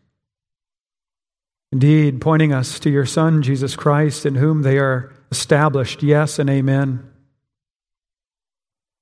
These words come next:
Oh, Father, may we, as we look toward his coming again, anticipate and walk with that same assurance and certainty that Mary had.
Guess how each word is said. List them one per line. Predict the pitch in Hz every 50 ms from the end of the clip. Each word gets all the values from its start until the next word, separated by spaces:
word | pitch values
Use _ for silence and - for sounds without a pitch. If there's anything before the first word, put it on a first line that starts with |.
| _ _ _ - -
Oh, | 147 127
Father, | - - 135 135 131 139 135 135
may | 139 143 143
we, | 139 147 151 151 147 143 131
as | - - - - _ _ _ _ _ -
we | 139 135
look | 135 151 156 156 - -
toward | - - 147 143 143 143 135 131 120 113 - - _ _ _ _ _ _ _ _ _ _ _ _ _ _ _ -
his | 156 135 -
coming | - - 151 147 147 147
again, | 143 135 127 143 151 156 156 151 139 123 113 - - _ _ _ _ - - - -
anticipate | 160 151 147 147 - - 180 - - - - - 147 143 139 143 143 - - - - _ _ _ _ _ _ _ _ _ _ _ _ _ _ _ _ -
and | 151 143 135
walk | 131 139 151 160 160 147 147 - 156
with | 147 143 123 -
that | 143 139 143 -
same | - - 165 160 165 165 160 151 139 127 - -
assurance | 160 - - - 165 160 170 165 151 143 - -
and | 147 139
certainty | - - - - 160 175 - 165 151 127 - 139 131 135 139 - - - _ _ _ _ _ _ _ _ _ _ _ _ _ _ _ _ _ _ _ _ _ _ _ _ _ _ _ _ - -
that | 147 -
Mary | 160 143 147 160 156 147 139
had. | 123 117 139 139 131 127 127 123 131